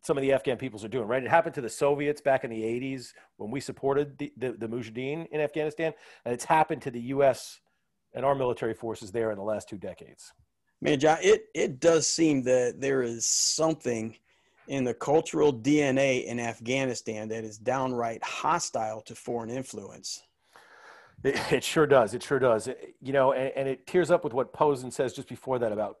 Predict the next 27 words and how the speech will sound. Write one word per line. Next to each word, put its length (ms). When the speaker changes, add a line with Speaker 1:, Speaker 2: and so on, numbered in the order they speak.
Speaker 1:
Clausewitz, 540
right? 300
And 260
that 160
war 320
is 100
cruel 500
and 100
it's 100
uncertain 800
and 120
it's 100
full 240
of 140
wastefulness. 760
In, 100
in, 280
in 160
nineteen 360
years 280
with 100
this 140
strategy, 460
we've 260
lost 480
more 260
than 260